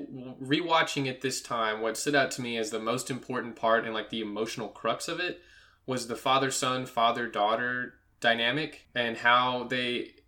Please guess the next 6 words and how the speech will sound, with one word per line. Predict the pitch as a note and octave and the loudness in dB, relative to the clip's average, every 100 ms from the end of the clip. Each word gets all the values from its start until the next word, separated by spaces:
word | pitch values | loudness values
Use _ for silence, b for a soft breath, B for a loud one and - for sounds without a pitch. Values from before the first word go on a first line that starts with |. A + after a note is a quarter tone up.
| - | -8
explore | C3+ - - A#2+ A#2+ A#2+ A#2+ G#2+ A2+ A#2 | -6 -6 -4 0 2 4 2 -2 -10 -10
ways | A#2+ A#2 A#2 | 0 2 2
of | G#2+ | -2
dealing | A#2 A#2+ | -4 -2
with | A#2 G2 | -4 -6
grief. | G#2+ A#2 C#3 - | -2 -2 -2 -6